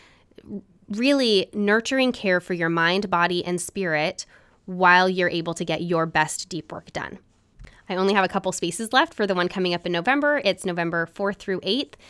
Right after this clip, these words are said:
in the Outer Banks of North Carolina, and it's going to be incredible. I'm so looking forward to it. Um, if you can't come to Live Free Creative Camp, there will be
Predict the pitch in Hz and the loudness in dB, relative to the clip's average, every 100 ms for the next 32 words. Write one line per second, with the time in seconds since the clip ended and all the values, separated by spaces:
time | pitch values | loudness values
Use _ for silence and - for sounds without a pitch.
0 | - - - 185 175 170 - 185 170 196 | -20 -20 -4 -2 0 -2 -4 -2 0 0
1 | 185 180 190 170 170 - 165 160 180 226 | -2 -4 -4 -4 -4 -4 -4 -4 -4 -6
2 | 247 - - - 180 170 165 160 - _ | -8 -18 -20 -8 -2 0 0 -4 -10 _
3 | _ _ _ _ _ _ 180 170 - - | _ _ _ _ _ _ -8 -8 -10 -4
4 | 180 170 165 160 156 156 - - - 170 | -2 0 -2 -4 -4 -6 -10 -10 -10 -8
5 | 165 - 196 190 180 175 170 156 156 156 | -8 -2 0 0 -2 -4 -4 -6 -6 -6
6 | 160 - - - - 165 165 180 - - | -6 -8 -18 -20 -12 -8 -8 -10 -12 -18
7 | _ - - - 202 196 185 - 233 262 | _ -20 -20 -8 -6 -4 -8 0 2 2
8 | - - 214 185 185 - - 175 170 170 | -2 -6 -2 0 0 -2 0 0 0 -2
9 | 175 160 170 170 180 175 160 - 151 156 | -4 -4 -6 -4 -2 -2 -2 -6 -6 -4
10 | - 185 180 185 214 208 | -2 0 0 2 0 0